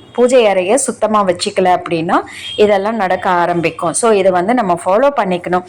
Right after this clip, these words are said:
நம்ம ஒன்ஸ் சிலைகள் வந்து வீட்டுக்குள்ள வெ-, கொண்டு வந்துட்டோம், வச்சு வழிபாடு செய்ய ஆரம்பிச்சிட்டோம்னா அதுக்கான முறையான வழிபாடுகளை நம்ம வந்து செய்-, செஞ்சு வீட்ல வந்து அதை ஃபாலோ பண்ணிக்கணும். இங்க இத்தனை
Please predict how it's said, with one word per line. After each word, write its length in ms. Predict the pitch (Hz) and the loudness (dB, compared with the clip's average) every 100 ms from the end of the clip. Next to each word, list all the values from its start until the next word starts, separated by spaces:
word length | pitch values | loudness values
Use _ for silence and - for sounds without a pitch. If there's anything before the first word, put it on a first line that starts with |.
| - - - | -12 -20 -6
நம்ம 440 | 185 190 185 185 | -2 0 2 2
ஒன்ஸ் 300 | 220 302 - | 0 -2 -2
சிலைகள் 520 | 285 262 214 220 226 202 | 0 2 2 2 2 0
வந்து 260 | 180 185 | 0 0
வீட்டுக்குள்ள 520 | 208 196 202 202 180 | 0 -2 -2 0 0
வெ-, 280 | 175 175 170 | 2 2 0
கொண்டு 320 | 165 202 220 | 0 2 2
வந்துட்டோம், 520 | 220 185 170 175 180 156 - - - | 2 0 0 2 0 -2 -12 -20 -4
வச்சு 340 | 214 214 - 269 | 2 2 2 2
வழிபாடு 520 | 202 208 226 214 185 | 2 0 -2 -2 -2
செய்ய 320 | 175 190 202 | -2 0 2
ஆரம்பிச்சிட்டோம்னா 840 | 185 180 190 175 170 170 180 170 208 254 | 2 2 0 -2 -4 -4 -2 0 2 2
அதுக்கான 440 | 180 180 185 180 226 | 0 -2 0 0 2
முறையான 840 | 277 190 202 240 226 196 220 349 - - - - | 2 2 2 4 2 0 -2 -4 -8 -20 -12 -2
வழிபாடுகளை 760 | 202 220 220 196 185 175 214 | 0 2 2 0 2 2 2
நம்ம 280 | 285 214 180 | 0 0 0
வந்து 280 | 175 175 254 - | 0 0 -2 0
செய்-, 300 | 185 180 - - | -2 -2 -4 -4
செஞ்சு 360 | 208 202 202 370 - _ | -2 -2 0 -2 -2 _
வீட்ல 340 | 202 190 185 | -2 0 0
வந்து 380 | 170 170 180 440 - - | -2 0 0 0 -2 -10
அதை 280 | - 190 175 170 | -2 0 0 0
ஃபாலோ 220 | 190 185 202 | 0 2 0
பண்ணிக்கணும். 480 | 165 156 151 160 151 - - - - - - _ _ _ _ _ _ _ - | -2 -4 -4 -8 -10 -14 -20 -20 -20 -20 -20 _ _ _ _ _ _ _ -4
இங்க 420 | 247 262 269 294 | 2 4 6 4
இத்தனை 500 | 269 220 - 302 | 2 -2 2 2